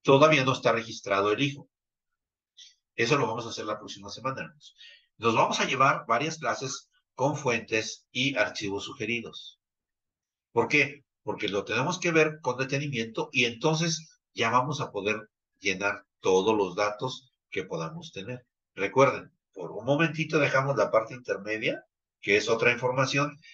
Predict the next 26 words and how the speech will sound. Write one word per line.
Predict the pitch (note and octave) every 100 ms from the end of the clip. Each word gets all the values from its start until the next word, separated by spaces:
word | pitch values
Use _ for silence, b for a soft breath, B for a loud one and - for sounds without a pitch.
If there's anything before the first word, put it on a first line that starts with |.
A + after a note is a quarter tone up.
| B
y | - G#2
allí | G2 B2
podemos | A#2 A2+ A2+ A#2+ - - _ _ -
poner | F#2 F#2 G2+ - _ _ _
ciertos | - - F#2+ F2+ E2 - F2 E2+ -
datos. | G2+ G2+ - - - b b b b _ _
¿De | - G#2 G2
qué | C#3+
falleció | E3 F3 D3+ C3+ D3+ D#3+ F3 -
José | B2 A#2
Espiridión, | C#3 - C#3 C3 B2+ C#3+ - _ _
ese | A2+ A#2
bebé | B2 A#2+ A#2+
de | A#2 A#2
un | A#2+
mes, | D3+ A3+ - - - _ _ _ _ _
hijo | - G2 G#2+
de | G2+
Paula | - A2 A#2 B2 -
y | G2+
de, | E2 F2+ -
ahora | F2 - -
que | -
conocimos | F2 E2+ - F#2+ -
a | G#2+
Hilario? | A2+ C3 B2+ -